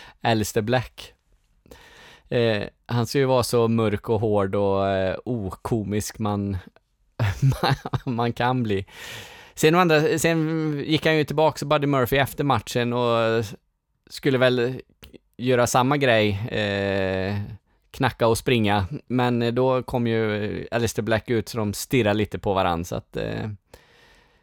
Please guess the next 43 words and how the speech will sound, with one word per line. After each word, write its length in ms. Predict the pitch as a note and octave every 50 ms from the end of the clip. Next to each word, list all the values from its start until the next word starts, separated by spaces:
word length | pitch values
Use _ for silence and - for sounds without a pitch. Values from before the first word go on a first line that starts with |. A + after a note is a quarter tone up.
| _ _ _
det 60 | -
kanske 240 | - B2+ B2 - D#3
blir 180 | D3 D3+ D3 D3
någon 160 | D#3+ E3 D#3
match 280 | C#3 B2 - - -
där 280 | - A#2 G2+ F#2 G2 G2 G2 - _ _ - -
framöver. 800 | - - A#2 A2+ A2+ A2+ G#2 F#2+ F2 F#2 F#2 F#2+ G2+ G2 - -
Och 260 | A2+ A#2+ A#2+ A#2+ A#2+ A#2 A#2 A2 G#2+ G#2+ F#2+ G#2+
matchen 340 | B2 C3 B2+ - - C#3 B2
i 80 | A#2+ A#2
sig 260 | - A#2+ B2 E3+ G3+
kan 160 | - - A3+
jag 140 | G#3 F3 D3
ju 80 | C3 C3
se 140 | - -
fram 240 | - B2 A2+ G2+ G2+
emot. 260 | G2 G2 F#2 F#2+ -
Aleister 300 | A2 A#2 A#2 G#2+ - -
Black, 240 | G#2+ A2 A2 G2+ -
Buddy 240 | - A#2 A2 G#2+ A2
Murphy, 360 | A2 G#2+ F#2+ F#2 - - D#3+
det 140 | C#3 B2 B2+
låter 280 | C#3+ D#3 D3 - - E3
ju 40 |
som 160 | C#3+ - E3 D#3+
att 100 | D3 -
det 120 | B2 G#2+
kan 180 | - A#2+ A2+ A2+
bli, 240 | A2+ A2+ A#2 G#2+ G2 - _ - - - - - - - - - - - - - -
bli, 300 | C#3 C3+ C3 C3 A#2+ -
bli 200 | B2+ C#3 C#3 C3+
riktigt 360 | C3+ C#3 B2 - - G2+ -
bra. 220 | - G#2+ G2 F#2 F#2 F#2
Men 160 | A2+ B2+ D#3 E3+
det 60 | F3+
är 20 |
samma 280 | D#3 - F3 E3 E3 D#3
sak 280 | - D#3+ D#3 D3+ -
här. 300 | - F3 D#3 A#2+ G2+ A2 -
Eh, 420 | - G#2 G#2+ - - - D3 C#3+ C#3+
A 40 |
O 40 | C#3+
P 460 | - - C#3+ C#3+ C#3 C#3 C#3+ C#3+ C3